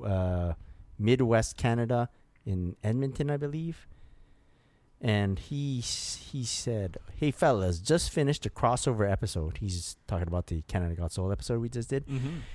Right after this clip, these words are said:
Speaker 1: It was a great listen. "Thanks for helping to break up the monotony of being stuck at home.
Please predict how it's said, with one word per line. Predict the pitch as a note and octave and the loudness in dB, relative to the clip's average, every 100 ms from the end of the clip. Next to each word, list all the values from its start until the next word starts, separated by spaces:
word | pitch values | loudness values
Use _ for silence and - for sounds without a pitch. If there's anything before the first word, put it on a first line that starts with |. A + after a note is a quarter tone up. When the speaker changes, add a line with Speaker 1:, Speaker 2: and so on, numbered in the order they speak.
| - | 2
Speaker 1:
It | C3+ | 6
was | B2 B2 | 8 6
a | A2+ | 4
great | G2+ C3 D#3 | 4 4 4
listen. | B2+ - D#2 - _ - | 0 0 -2 -6 _ -2
"Thanks | D3 E3+ | 0 0
for | - | 0
helping | B2+ C3 B2 B2+ B2 | 2 2 2 0 0
to | - | -2
break | F2 A#2+ C#3+ | 0 2 4
up | D3 - | 0 0
the | G#2+ | 2
monotony | F#2+ F#2+ A#2 A2 F#2+ F#2+ | 4 4 2 2 0 2
of | F2 E2 | 0 0
being | G2+ G2+ F2+ | 0 2 0
stuck | - A2 G#2 | 0 -2 -2
at | - | -2
home. | B2+ F2 E2 | 0 0 -2